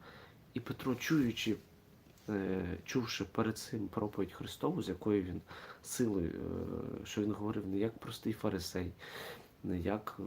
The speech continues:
проста людина, а говорив зовсім інакше, він не прирікався, він просто повідомив Христу, що, ну,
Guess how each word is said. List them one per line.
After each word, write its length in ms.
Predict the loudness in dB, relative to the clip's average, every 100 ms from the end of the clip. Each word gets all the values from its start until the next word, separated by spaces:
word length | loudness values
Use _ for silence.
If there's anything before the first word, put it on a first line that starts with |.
| -8
проста 360 | -6 -6 0 2
людина, 520 | 4 6 6 6 2 0
а 120 | 0
говорив 520 | 0 -2 0 0 -2 -8 -16 -16 -16 -8
зовсім 440 | 4 4 4 2 2
інакше, 480 | 4 2 0 -4 -8 -12 -20 -14 -4
він 400 | 0 2 2 -2 -10 -20 -20 -14 2
не 100 | 2
прирікався, 720 | 2 0 -2 -2 -2 -2 -2
він 100 | -2
просто 360 | 0 -4 -2 -6 -6 -12 -6
повідомив 460 | 4 6 8 8 6
Христу, 360 | 2 -4 -4 -6
що, 240 | -2 -4 -4 -4
ну, 240 | 2 2